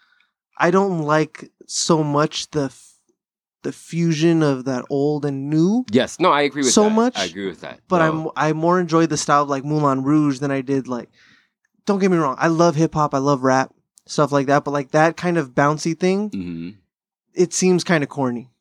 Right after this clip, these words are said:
Speaker 2: Well, no, that's fair.
Speaker 1: when
Speaker 2: You,
Speaker 1: it's, like, done musically.
Speaker 2: you, you
Speaker 1: You
Speaker 2: have
Speaker 1: know
Speaker 2: a
Speaker 1: what I
Speaker 2: right
Speaker 1: mean?
Speaker 2: to your opinion, but, but, but to go, like, you, do you remember M C Hammer?
Speaker 1: Yeah.
Speaker 2: Okay, so he used to do these, like, video, these, like, montage series videos
Speaker 1: Mm-hmm.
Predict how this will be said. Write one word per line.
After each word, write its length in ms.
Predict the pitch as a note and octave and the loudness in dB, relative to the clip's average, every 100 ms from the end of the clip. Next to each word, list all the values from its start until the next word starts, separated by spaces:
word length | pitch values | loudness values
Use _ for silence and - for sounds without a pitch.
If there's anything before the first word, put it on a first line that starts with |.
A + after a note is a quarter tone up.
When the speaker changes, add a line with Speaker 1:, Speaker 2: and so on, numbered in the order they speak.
| _ _ _ | _ _ _
Speaker 2:
Well, 100 | - | -4
no, 120 | A3+ | 0
that's 160 | G#3+ G3+ | 0 -2
fair. 180 | A3 - | -2 2
Speaker 1:
when 220 | F3+ E3+ | 4 6
Speaker 2:
You, 60 | E3 | 4
Speaker 1:
it's, 180 | - | 0
like, 260 | C#3+ C3+ B2+ | -2 -2 0
done 200 | C#3+ C#3 | 0 0
musically. 460 | C3 B2 B2+ A#2+ - | -2 -6 -8 -12 -2
Speaker 2:
you, 160 | A#2 B2 | 2 4
you 60 | A#2 | 4
Speaker 1:
You 80 | A#2+ | 2
Speaker 2:
have 100 | C#3 | 2
Speaker 1:
know 60 | |
Speaker 2:
a 20 | C3+ | 4
Speaker 1:
what 60 | |
I 20 | |
Speaker 2:
right 80 | C3 | 2
Speaker 1:
mean? 80 | D3 | 2
Speaker 2:
to 60 | B2+ | 0
your 80 | A2+ | 0
opinion, 400 | F#2+ B2+ A2 E2+ | 0 -2 -2 -2
but, 200 | G2+ - | -4 -4
but, 320 | G2 A2+ F#2+ - | -2 -2 -2 -2
but 200 | A2+ - | -2 -2
to 80 | G#2+ | -2
go, 420 | G#2+ A2 G#2+ G2+ | 2 4 2 0
like, 340 | F2 G#2 G2 - | -2 -4 -4 -8
you, 360 | G2+ G#2 B2 | -12 -8 -6
do 160 | G2 G#2+ | -6 -2
you 80 | G#2+ | 0
remember 320 | G#2 G#2+ G#2 | 0 0 0
M 160 | F#2+ F2 | -2 -4
C 140 | G2+ | -6
Hammer? 360 | E2 E2 F#2+ A#2 _ _ - | -4 -6 -8 -12 _ _ 0
Speaker 1:
Yeah. 260 | F3 D3 - - - _ - | 0 0 -6 -20 -20 _ -6
Speaker 2:
Okay, 320 | - E2+ D#2 | -4 -2 -2
so 240 | - F#2 | -2 -2
he 120 | E2+ | 0
used 280 | G2+ A#2+ - | 0 0 0
to 120 | F#2 F#2 | -6 -2
do 160 | F#2 | 0
these, 200 | E2+ D#2+ | 0 0
like, 160 | E2 D2 | -4 -6
video, 420 | C2+ D2+ G2 G2 C2 | -8 -4 -4 -4 -6
these, 220 | E2+ D#2+ | -6 -4
like, 140 | E2+ | -4
montage 640 | D#2 E2+ F#2 F#2 F2 D2 C#2 | 0 2 2 0 -4 -4 -4
series 500 | - F#2 F2+ D#2+ G2+ | -8 -6 -6 -6 -8
videos 500 | C#2+ C#3+ A#2+ A#2+ C#3+ | -10 -10 -10 -4 2
Speaker 1:
Mm-hmm. 280 | D#3 D3+ | 4 4